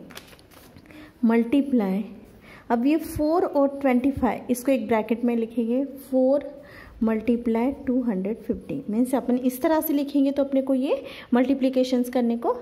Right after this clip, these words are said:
आसान जाएगा। अब देखो, थ्री थाउजेंड नाइन हंड्रेड नाइंटी फ़ाइव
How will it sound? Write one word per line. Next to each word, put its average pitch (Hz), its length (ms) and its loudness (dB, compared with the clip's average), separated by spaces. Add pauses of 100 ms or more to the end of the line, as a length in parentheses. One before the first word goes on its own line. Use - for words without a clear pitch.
आसान 233 340 0
जाएगा। - 400 -6 (520)
अब 247 100 2
देखो, 226 300 0
थ्री 285 300 2 (120)
थाउजेंड 277 520 2 (1700)
नाइन 262 380 4
हंड्रेड 294 400 4
नाइंटी 233 440 2
फ़ाइव 240 420 0